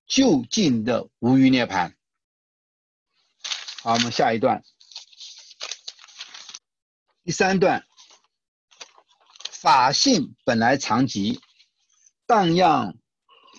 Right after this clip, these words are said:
无有边，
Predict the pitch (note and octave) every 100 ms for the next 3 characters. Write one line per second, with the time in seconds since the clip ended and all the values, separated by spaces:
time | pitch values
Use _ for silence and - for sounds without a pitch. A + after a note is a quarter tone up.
0 | - _ _ _ - _ _ _ _ _
1 | _ _ _ _ _ - F#3 E3+ A#2 F2+
2 | - D3 C#3+ D3+